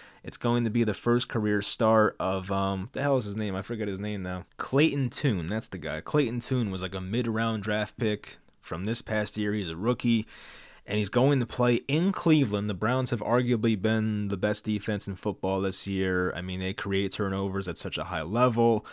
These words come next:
So, and Deshaun Watson's back too, which, is that a good or a bad thing? I don't know. But yeah, I'll take the Browns. I mean, it's tough, but, I mean, the Cardinals have no offense. They really don't. I just don't trust them at all. Uh, maybe Clayton Tune looks fine.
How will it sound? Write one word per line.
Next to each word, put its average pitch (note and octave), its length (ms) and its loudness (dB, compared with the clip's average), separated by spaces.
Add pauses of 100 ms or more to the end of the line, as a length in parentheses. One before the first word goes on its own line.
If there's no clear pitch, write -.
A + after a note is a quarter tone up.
(360)
So, A#2+ 760 8 (120)
and F#3+ 160 4
Deshaun A#3+ 360 6
Watson's F3+ 400 4
back F#2 200 2
too, G#2+ 380 2
which, - 320 -2
is G2 160 -2
that B2+ 160 4
a - 20 0
good C#3 240 4
or G2+ 80 6
a E2 60 2
bad A2+ 240 4
thing? D#2+ 180 -8
I G2+ 80 -2
don't G2 140 -2
know. F2 200 -2
But G2 160 2
yeah, D3+ 160 8
I'll F#3 80 10
take - 280 2
the - 80 -2
Browns. A#2+ 560 2
I C3+ 80 0
mean, D#3 100 2
it's - 180 -2
tough, - 560 6 (100)
but, C3 200 2 (300)
I D3+ 40 -2
mean, D#3+ 160 2
the C#3+ 80 0
Cardinals E3+ 380 2
have G#2 140 2
no G#2+ 200 2 (100)
offense. F2+ 300 -2
They D3 100 0
really D3+ 180 6
don't. F2 400 -4
I B2+ 140 -2
just C#3 320 -2
don't A2 180 -2
trust - 280 -4
them F#2 100 -6
at E2 80 -4
all. F2 300 0 (360)
Uh, G2+ 200 2
maybe A3 280 2
Clayton A3 340 6
Tune G3+ 240 6
looks E3+ 180 2
fine. F#2+ 400 2